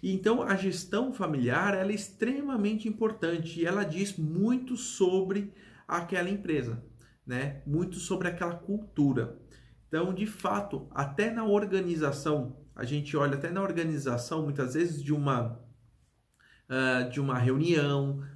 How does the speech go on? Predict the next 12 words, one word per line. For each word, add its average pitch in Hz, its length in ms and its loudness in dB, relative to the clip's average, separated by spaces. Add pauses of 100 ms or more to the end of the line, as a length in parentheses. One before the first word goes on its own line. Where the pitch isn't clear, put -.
alguma 147 400 0
coisa 151 260 0
assim, 165 120 -6
a 165 40 -2
gente 165 260 -2
já 180 140 2
demonstra 170 640 0
como 180 340 -2
pode 175 260 -2
ser 180 160 2
o 175 100 0
possível, 196 760 -4